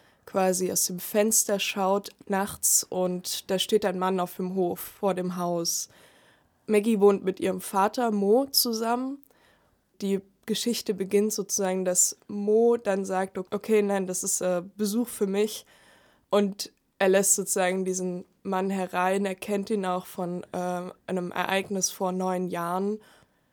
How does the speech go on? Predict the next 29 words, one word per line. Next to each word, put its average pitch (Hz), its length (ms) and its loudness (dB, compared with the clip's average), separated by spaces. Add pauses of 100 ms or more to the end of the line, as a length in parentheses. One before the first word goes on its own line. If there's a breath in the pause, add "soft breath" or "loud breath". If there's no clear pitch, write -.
(160)
Maggie 196 260 0
versteht 202 480 2
am 180 120 -4
Anfang 180 440 -4
nicht 175 240 -8
wirklich, 185 640 0
was 175 220 0
das - 200 -2
jetzt - 260 -2
soll, 185 380 2
wer 170 160 0
dieser 175 340 -4
Typ - 320 -4
ist, 185 440 -2
was 185 440 -2 (120)
danach 185 460 -2
auch 190 220 -2
passiert. 214 720 0
Mo 202 260 0
packt 202 320 -4
plötzlich 196 560 -2
Koffer. 220 600 -2 (480 soft breath)
Sie 208 220 0
fahren 196 460 2
zu 202 220 0
irgendeiner 220 600 0
Tante, 208 600 0
die 190 180 -6
sie 185 380 -2